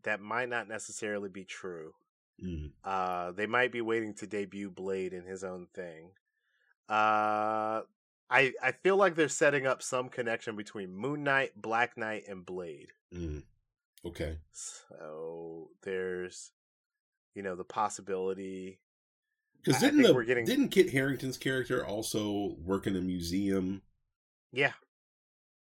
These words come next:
Speaker 2: Right.
Speaker 1: Um, and they're both in London.
Speaker 2: Right.
Speaker 1: So the museum that Moon Knight is
Speaker 2: And I'm
Speaker 1: at
Speaker 2: talking
Speaker 1: and the
Speaker 2: about in
Speaker 1: museum
Speaker 2: the
Speaker 1: that
Speaker 2: Eternals, of course.
Speaker 1: Yeah. The, well, the museum that Kit Harington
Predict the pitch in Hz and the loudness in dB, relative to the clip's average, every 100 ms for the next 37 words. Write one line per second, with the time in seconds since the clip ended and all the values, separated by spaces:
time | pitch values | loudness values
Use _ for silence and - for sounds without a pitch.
0 | _ 87 78 76 69 - 131 123 113 110 | _ -8 -6 -4 -6 -6 0 2 2 -2
1 | 123 120 131 131 139 160 156 156 123 135 | -4 2 4 4 8 6 6 0 2 4
2 | 165 123 92 92 98 101 85 73 - - | 4 2 -2 0 4 4 4 0 -6 4
3 | 127 117 113 113 117 131 123 147 143 131 | 6 6 6 2 2 0 2 2 4 0
4 | 127 143 131 120 117 147 147 - 135 110 | 0 2 4 4 4 8 8 8 6 6
5 | 110 101 113 110 104 85 - 82 76 - | 6 6 6 6 6 2 -2 -4 -6 -8
6 | - - 73 67 73 - - - - - | -12 -12 -10 -8 -6 -8 -8 -20 -18 -14
7 | - - 165 165 90 - _ - - _ | -12 0 8 8 6 -4 _ -20 -20 _
8 | _ 131 127 120 135 135 127 127 123 135 | _ 2 2 2 0 2 0 -4 -2 0
9 | 131 120 - 123 113 135 139 120 117 101 | 2 0 0 -6 2 2 2 0 -4 -4